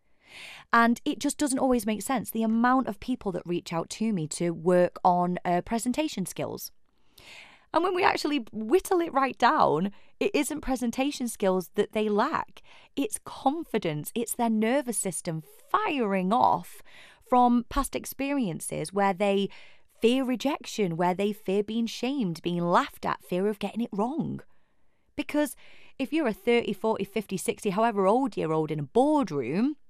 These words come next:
let's be honest, how many people are actually legitimately, other adults, gonna sit there and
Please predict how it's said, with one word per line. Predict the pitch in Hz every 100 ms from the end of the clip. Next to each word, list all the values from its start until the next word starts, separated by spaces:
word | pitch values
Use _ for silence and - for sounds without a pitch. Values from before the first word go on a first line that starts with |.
| - _ _ _ _ -
let's | 403 427
be | - 453
honest, | 466 147 - - - -
how | 381
many | 403 370
people | 370 403 180
are | 156 196
actually | - - 208 202
legitimately, | 185 - 208 - 151 143 139 135
other | 226 220
adults, | 226 220 - -
gonna | 160
sit | 151 - - -
there | 98 101 - - - - - -
and | 196 190 190